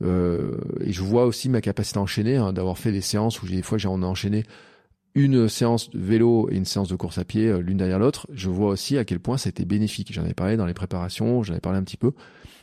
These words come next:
Donc, grosso modo, euh, voilà, je, je crois que, euh, c'est, je peux pas choisir, Laurie, je peux vraiment pas choisir. Et Jean-Yves qui me demande, euh, « Est-ce que tu étais un peu frustré à l'arrivée ?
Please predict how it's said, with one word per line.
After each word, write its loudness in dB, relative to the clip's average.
Donc, -2
grosso 0
modo, 0
euh, -4
voilà, -4
je, -8
je -8
crois -2
que, -6
euh, 0
c'est, -6
je -6
peux -4
pas -2
choisir, -6
Laurie, -6
je -16
peux -2
vraiment 0
pas -6
choisir. -12
Et 2
Jean-Yves 4
qui -4
me 2
demande, 2
euh, « 0
Est-ce -2
que 0
tu -2
étais 0
un 4
peu 0
frustré -2
à 4
l'arrivée ? 2